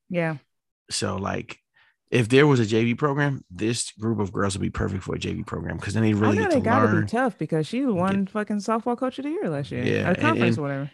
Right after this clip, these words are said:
Speaker 2: and she didn't want, not want to do it, but it was one of them things where, like, it wa-, it, it's not, I don't think it's gonna be a safe situation because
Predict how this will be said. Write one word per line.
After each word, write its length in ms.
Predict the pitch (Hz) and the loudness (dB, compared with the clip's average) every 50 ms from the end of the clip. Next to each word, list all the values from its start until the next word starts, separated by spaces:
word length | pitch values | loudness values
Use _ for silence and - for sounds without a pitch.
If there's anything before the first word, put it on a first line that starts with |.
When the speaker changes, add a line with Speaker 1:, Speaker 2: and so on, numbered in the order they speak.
| _ _ - | _ _ -2
Speaker 2:
and 120 | - 123 | 0 0
she 160 | - - 160 175 | 2 2 0 2
didn't 380 | 165 196 160 127 110 - - | 2 2 2 2 2 0 -4
want, 420 | - - - 107 - - 110 113 - _ | -4 -4 -2 0 0 0 0 -2 -4 _
not 300 | - 107 53 55 - - | -2 -2 0 0 -2 -2
want 200 | - - - 98 | -2 -4 -2 -4
to 60 | 101 | -4
do 220 | 95 104 104 98 95 | -4 -4 -4 -2 -4
it, 180 | - - - | -4 -6 -8
but 160 | 95 107 104 107 | -6 -4 -2 0
it 60 | 110 | 0
was 180 | 107 107 104 | 0 0 -2
one 160 | 104 107 104 101 | -2 -2 -2 -2
of 60 | 101 | -4
them 80 | 92 | -4
things 300 | - - 50 50 50 50 | -4 -4 -2 -2 -2 -4
where, 100 | 50 50 | -4 -4
like, 440 | 50 50 50 50 50 50 - - - - _ _ _ _ _ _ _ _ _ _ _ _ _ _ _ - | -4 -4 -4 -6 -6 -8 -10 -14 -20 -20 _ _ _ _ _ _ _ _ _ _ _ _ _ _ _ 4
it 120 | - 143 | 4 6
wa-, 200 | 135 135 143 - - | 6 6 4 4 2
it, 180 | - 214 202 - - | 2 2 2 2 2
it's 240 | 196 196 185 - | 4 4 4 2
not, 300 | 160 147 131 131 - - - _ _ _ _ _ _ _ _ _ _ _ _ _ _ _ _ _ _ _ _ _ - | 0 0 0 0 -4 -6 -10 _ _ _ _ _ _ _ _ _ _ _ _ _ _ _ _ _ _ _ _ _ -4
I 60 | - | -2
don't 140 | 143 147 139 | 0 0 2
think 100 | 147 131 | 0 -2
it's 100 | 120 - | 0 0
gonna 140 | 127 117 107 | 0 -2 0
be 120 | 110 110 | -2 -4
a 60 | 101 | -6
safe 300 | - - 120 117 117 110 | -4 -2 -2 -2 -2 -4
situation 720 | - - 107 - - 107 110 110 107 - 113 110 113 104 - _ _ _ _ _ _ _ _ _ _ _ _ _ _ _ - | -6 -8 -8 -6 -4 -2 -2 -2 -2 -2 -4 -4 -6 -8 -12 _ _ _ _ _ _ _ _ _ _ _ _ _ _ _ -6
because 640 | 120 120 110 104 120 117 113 110 110 107 107 - | -4 -4 -4 -2 -2 -2 -2 -2 -2 -4 -6 -10